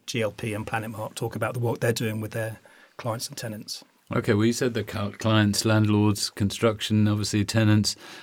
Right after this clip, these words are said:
Speaker 2: Uh, you didn't mention the regulators, though, you know, we have mentioned it before. What would you like to see from the regulators?
Speaker 1: This is gonna sound quite boring,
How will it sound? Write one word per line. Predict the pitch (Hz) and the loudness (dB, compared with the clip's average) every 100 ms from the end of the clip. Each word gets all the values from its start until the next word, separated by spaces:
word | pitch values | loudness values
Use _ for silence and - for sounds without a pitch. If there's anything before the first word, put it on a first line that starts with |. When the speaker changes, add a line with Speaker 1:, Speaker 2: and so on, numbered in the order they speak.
| - | 2
Speaker 2:
Uh, | 117 | 4
you | 113 113 | 4 6
didn't | 170 135 | 6 6
mention | 110 101 104 | 4 4 2
the | 95 | 4
regulators, | 95 92 90 90 - 113 110 | 2 2 2 0 2 2 2
though, | 110 107 104 - | 2 2 0 -2
you | 123 | 2
know, | 104 113 | 4 4
we | 113 | 4
have | 110 113 107 | 2 0 0
mentioned | 110 107 107 | 0 2 0
it | 98 | 0
before. | 101 - 104 110 - - - | 0 2 4 4 0 -12 2
What | 165 196 | 6 8
would | 185 - | 8 4
you | 156 | 2
like | 139 139 127 - | 4 2 2 0
to | 120 | 2
see | - 113 95 | 6 6 6
from | 90 - 104 101 | 2 2 4 4
the | 95 | 4
regulators? | 92 85 85 80 80 80 - - - - - - - - - | 0 0 -2 -2 -4 -6 -8 -16 -20 -20 -20 -20 -20 -20 -2
Speaker 1:
This | 180 175 | 0 2
is | 170 | 2
gonna | 160 135 | 4 4
sound | - 127 123 120 - | 4 4 4 2 -2
quite | - 127 120 - - - | 0 2 4 0 -6 2
boring, | 147 139 135 104 104 120 | 4 6 6 4 0 -4